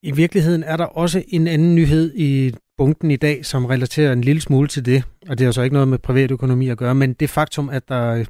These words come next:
ser ud til at være læk på en finsk gasledning, det giver sådan nogle reminiscenser af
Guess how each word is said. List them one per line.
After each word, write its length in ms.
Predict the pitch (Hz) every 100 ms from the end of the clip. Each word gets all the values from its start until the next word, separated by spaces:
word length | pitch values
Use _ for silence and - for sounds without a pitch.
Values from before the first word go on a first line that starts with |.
| -
ser 140 | -
ud 80 | 147
til 140 | 151 151
at 200 | 131 -
være 160 | 123 113
læk 260 | 113 147 -
på 180 | 135 -
en 140 | 120
finsk 500 | 107 185 - - - _ -
gasledning, 640 | 135 127 135 127 120 110 - _ _ -
det 240 | 135 131
giver 220 | - 143 113
sådan 220 | 135 127
nogle 260 | 117 113 107 - 123
reminiscenser 560 | 117 117 139 131 127
af 220 | 120 110